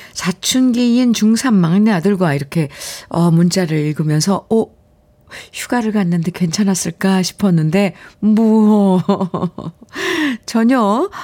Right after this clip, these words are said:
막내 아드님 그 사춘기라는 그게, 네, 이게 뭐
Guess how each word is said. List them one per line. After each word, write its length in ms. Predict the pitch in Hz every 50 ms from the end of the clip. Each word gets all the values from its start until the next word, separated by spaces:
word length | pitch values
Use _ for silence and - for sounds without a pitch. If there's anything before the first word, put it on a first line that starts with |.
| - _ -
막내 280 | 196 208 214 214 214
아드님 640 | 214 208 190 185 190 180 180 180 180 170 156 - - _
그 380 | - - 170 170 170 160 160 156
사춘기라는 1000 | 151 - - 196 196 - - 247 240 214 233 190 196 180 165 165 156 147 151 156
그게, 380 | - - 180 - 196 202 214 247 - - - - - - - - - - - _
네, 920 | - - - 170 165 160 151 151 147 143 135 135 135 - - - - - _ _ _ -
이게 320 | 175 175 160 160 175 175
뭐 300 | 165 165 165 165 165